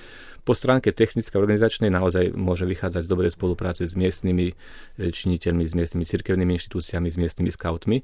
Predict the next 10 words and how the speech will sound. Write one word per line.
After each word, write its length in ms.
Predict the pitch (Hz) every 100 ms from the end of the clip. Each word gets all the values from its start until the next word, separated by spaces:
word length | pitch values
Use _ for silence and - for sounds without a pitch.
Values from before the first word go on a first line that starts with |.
| - - -
Po 80 | 110
stránke 320 | - 113 113
duchovnej 480 | 107 80 95 101 117
je 80 | 104
to 80 | 95
opäť 160 | 92
príprava, 400 | - 101 - 98
ktorá 240 | 90 92 87
prebieha 640 | 98 117 104 85 87 107 - - - - -
aj 240 | 123 117